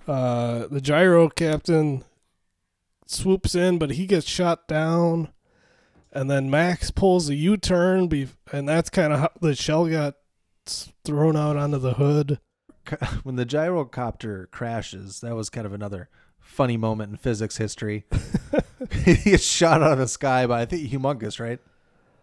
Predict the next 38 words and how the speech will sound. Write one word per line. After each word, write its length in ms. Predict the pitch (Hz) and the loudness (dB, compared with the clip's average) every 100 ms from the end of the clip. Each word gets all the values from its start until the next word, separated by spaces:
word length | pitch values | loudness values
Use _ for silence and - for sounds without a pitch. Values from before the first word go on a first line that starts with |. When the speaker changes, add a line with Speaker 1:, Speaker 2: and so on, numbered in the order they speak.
| _ _ _ _ - | _ _ _ _ 4
Speaker 1:
Yeah, 380 | 165 160 147 | 8 8 6
it 60 | 139 | 6
must 260 | 165 170 - | 6 6 4
have 80 | |
been 180 | 143 127 | 2 2
with 160 | 120 120 | 0 2
one 160 | 143 | 2
of 140 | 131 123 | 2 2
his, 280 | 127 117 117 | 0 0 -2
uh, 180 | 113 113 | -2 0
golden 380 | 127 131 120 117 | 4 4 2 2
bullets. 680 | 123 127 117 104 - - - | 4 4 2 -2 -6 -14 -18
<laughs> 60 | - - - - 185 185 156 131 - | -20 -20 -20 -18 -16 -14 -14 -14 -10
Speaker 2:
And 160 | 143 | -4
he's 380 | 143 160 165 190 | -2 -2 -4 -2
up, 240 | 208 - | -2 -4
what, 320 | 156 139 117 98 | -8 -6 -6 -6
about, 220 | 98 101 | -12 -14
like, 320 | 101 95 - _ _ _ _ _ _ _ | -16 -18 -20 _ _ _ _ _ _ _
fifty 340 | _ 151 131 151 | _ -6 -4 -4
to 100 | 127 | -2
a 40 | 113 | -2
hundred 280 | 123 123 110 | -2 -4 -6
feet 260 | 131 127 127 | -4 -4 -6
and 60 | |
comes 180 | - 104 | -10 -12
crashing 480 | - 123 113 - 117 | -6 -4 -4 -4 -8
down, 340 | 110 107 113 | -6 -6 -6
like, 260 | 113 107 - _ _ | -6 -8 -12 _ _
kind 200 | - 226 | -6 -4
of 80 | 175 | -4
slowly, 560 | - 135 120 127 135 135 | -8 -4 0 0 0 -2
but 180 | 117 | -2
then 140 | 110 123 | -2 0
it 40 | |
Speaker 1:
Yeah. 60 | 107 | 0
Speaker 2:
just 200 | 98 - | -4 -8
kinda, 240 | 117 98 | -12 -14